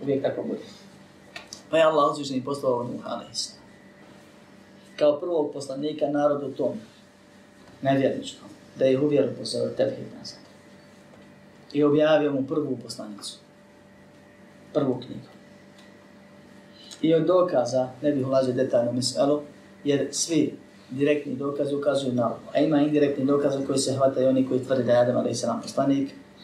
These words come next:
je ono što bilježi Buhari i Muslim u svom sahihu u velikom, onom poznatom hadisu o šefaatu, kad budu dolazili Adem alejhi selam, pa ga budu pitali,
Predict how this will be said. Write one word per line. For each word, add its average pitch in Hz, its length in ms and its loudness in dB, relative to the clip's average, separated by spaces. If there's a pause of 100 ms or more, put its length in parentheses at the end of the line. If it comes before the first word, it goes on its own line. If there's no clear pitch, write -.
(260)
je 143 160 4
ono 175 160 2
što 160 120 -8
bilježi 156 260 0
Buhari 147 340 2
i 139 40 -2
Muslim 147 260 -4
u 147 40 0
svom 135 200 -2
sahihu 139 380 0
u 135 160 -6
velikom, 131 440 0
onom 120 220 -2
poznatom 143 520 -2
hadisu 127 340 -4
o - 20 -2
šefaatu, 151 640 0 (1000)
kad 147 340 6
budu 151 260 0
dolazili 143 640 2 (2000)
Adem 143 380 0
alejhi 135 280 -2
selam, 135 460 -2 (720)
pa 139 100 -2
ga 139 100 4 (100)
budu 147 160 4 (120)
pitali, 135 520 2